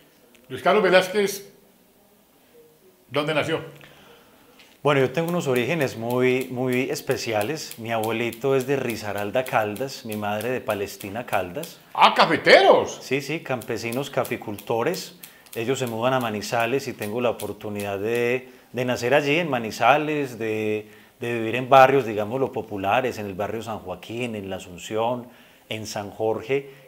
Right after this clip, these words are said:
Speaker 2: y también encontraría en escuelitas públicas como la Gran Colombia, la, la escuelita Fermín González, la Antonia Santos, el colegio inem,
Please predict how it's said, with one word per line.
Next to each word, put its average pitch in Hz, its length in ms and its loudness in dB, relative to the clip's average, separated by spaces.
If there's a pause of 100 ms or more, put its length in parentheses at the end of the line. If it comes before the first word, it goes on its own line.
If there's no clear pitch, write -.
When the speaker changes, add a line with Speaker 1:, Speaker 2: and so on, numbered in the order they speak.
(120)
Speaker 2:
y 120 80 -4
también 113 340 -4
encontraría 110 680 -2
en 135 40 -4
escuelitas 104 600 -6
públicas 113 560 -6
como 104 180 -10
la 98 100 -8
Gran 98 220 -8
Colombia, 107 840 -2 (340)
la, 101 380 -4
la 104 100 -4
escuelita 101 600 -6
Fermín 98 320 -8
González, 113 680 4
la 104 60 -4
Antonia 101 400 -8
Santos, 123 580 -2
el 98 140 -8
colegio 98 420 -6
inem, 120 400 -4